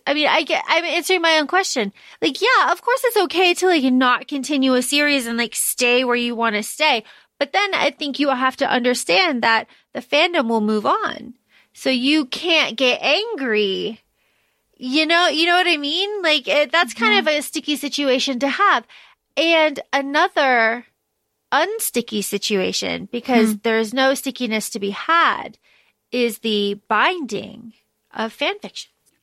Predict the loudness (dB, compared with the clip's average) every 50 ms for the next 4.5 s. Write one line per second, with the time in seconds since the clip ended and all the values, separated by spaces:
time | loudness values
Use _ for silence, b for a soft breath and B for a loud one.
0 | _ _ -2 0 0 0 0 -4 -8 -16 _ _ _ _ -8 -2 0 2 2 2
1 | 0 0 -2 -6 -10 _ _ -2 0 0 0 0 -4 -4 b b b b b b
2 | b _ _ -4 -4 -2 0 0 0 0 2 2 0 0 0 0 -2 -2 -2 -2
3 | -2 0 0 0 0 0 0 2 2 2 2 0 0 0 0 0 0 0 0 -2
4 | -6 -6 -2 0 0 0 0 -2 -8 -16